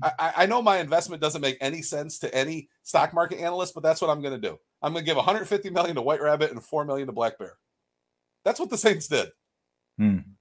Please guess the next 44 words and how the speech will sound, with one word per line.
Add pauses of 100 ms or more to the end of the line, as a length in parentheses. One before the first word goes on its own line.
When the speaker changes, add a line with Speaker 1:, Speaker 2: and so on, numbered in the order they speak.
(320)
Speaker 1:
<laughs>
That's
Speaker 2:
That's
Speaker 1:
exactly
what
they
did. (340)
Speaker 2:
That's
Speaker 1:
And,
Speaker 2:
oh. (520)
Speaker 1:
and,
um, (880)
and
the
other
one, (140)
th-,
this
one, (180)
I
actually
wrote
this
up
'cause
it's,
it's
good.
And
I,
and
I, (100)
I
shared
this
with,
uh, (920)
with,
with, (460)
you
know,
Jameis's
family
because